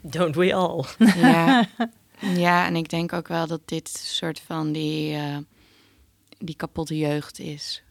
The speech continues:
Speaker 2: van hem. Waardoor hij behoefte heeft aan eigenlijk een vorm van kinderlijkheid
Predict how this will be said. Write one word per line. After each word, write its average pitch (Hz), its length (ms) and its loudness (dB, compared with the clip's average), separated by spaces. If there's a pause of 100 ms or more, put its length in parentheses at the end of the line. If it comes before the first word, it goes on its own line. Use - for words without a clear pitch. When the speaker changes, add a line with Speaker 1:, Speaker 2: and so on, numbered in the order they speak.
(100)
Speaker 2:
van 156 240 -6
hem. 143 340 -4 (600)
Waardoor 151 440 -2
hij 143 420 -6
behoefte 151 480 -12
heeft 139 380 -10
aan 139 440 -8 (580)
eigenlijk 156 440 -6
een 147 120 -8
vorm 160 280 -4
van 147 240 -6
kinderlijkheid 143 1040 -8